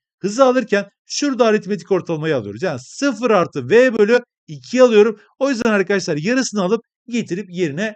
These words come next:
yazıyorum. Şurada çizgisel hızla açısal hız arasındaki oranı biliyoruz arkadaşlar. V eşittir omega çarpı L. V yerine burada omega çarpı L yazarsanız arkadaşlar dairesel hareketli de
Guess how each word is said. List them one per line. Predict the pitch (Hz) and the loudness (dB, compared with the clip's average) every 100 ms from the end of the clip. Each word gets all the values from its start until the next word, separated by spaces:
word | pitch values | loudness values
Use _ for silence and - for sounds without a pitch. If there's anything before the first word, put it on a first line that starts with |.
| - | -10
yazıyorum. | 131 117 90 85 - _ _ _ _ _ | -8 -8 -8 -16 -18 _ _ _ _ _
Şurada | - 269 233 226 226 _ | -6 -4 0 0 0 _
çizgisel | - 180 208 - 262 | -12 -10 -8 -6 -4
hızla | 262 196 165 | -4 -4 -6
açısal | 170 240 | -6 -8
hız | 226 | -2
arasındaki | 233 208 208 185 202 - | -2 -2 -8 -6 -8 -6
oranı | 170 220 220 | -4 -4 -4
biliyoruz | 220 247 202 | -4 -2 -2
arkadaşlar. | 147 143 127 143 | -2 -6 -6 -4
V | 202 | -4
eşittir | 214 180 | -4 -8
omega | 170 202 202 | -6 -6 -4
çarpı | 156 123 120 | -4 -6 -8
L. | 175 _ _ _ | -10 _ _ _
V | 127 233 | -2 0
yerine | 285 269 185 165 | 2 0 0 -4
burada | 220 190 - - | -2 -4 -4 -8
omega | 147 190 254 254 | -8 -4 -2 -2
çarpı | 247 165 139 | -2 -4 -2
L | 190 | 0
yazarsanız | 240 233 233 220 185 | 2 2 -2 -2 -2
arkadaşlar | 180 175 175 180 233 233 _ _ _ 131 | -2 0 -4 -2 -4 -6 _ _ _ 0
dairesel | 190 240 254 247 240 | 2 4 2 2 2
hareketli | 196 147 135 127 | 2 0 -4 -4
de | 139 214 | -4 -4